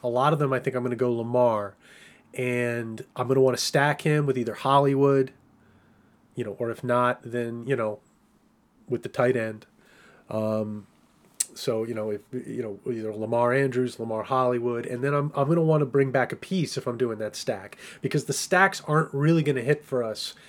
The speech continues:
to the degree that we want them to unless Houston cooperates. So, um, for the stack to work, Houston needs to work, so why not grab a piece?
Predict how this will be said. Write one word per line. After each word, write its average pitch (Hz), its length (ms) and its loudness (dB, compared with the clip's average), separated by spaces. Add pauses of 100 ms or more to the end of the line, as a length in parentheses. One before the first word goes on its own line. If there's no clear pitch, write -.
(140)
to 147 100 -4
the 127 100 -4
degree 131 340 0
that 147 100 0
we 151 100 2
want 170 300 4
them 120 140 -2
to 113 340 -4 (260)
unless 131 340 0
Houston 117 340 -4
cooperates. - 760 -4
So, 123 300 0 (400)
um, 123 360 -6
for - 180 -2
the 135 80 0
stack 185 360 6
to 165 100 0
work, 147 420 2
Houston 151 380 0
needs 139 220 -2
to 139 80 0
work, 131 180 4
so - 120 -2
why 127 200 2
not 127 180 -2
grab 120 260 2
a 135 60 2
piece? 135 460 -2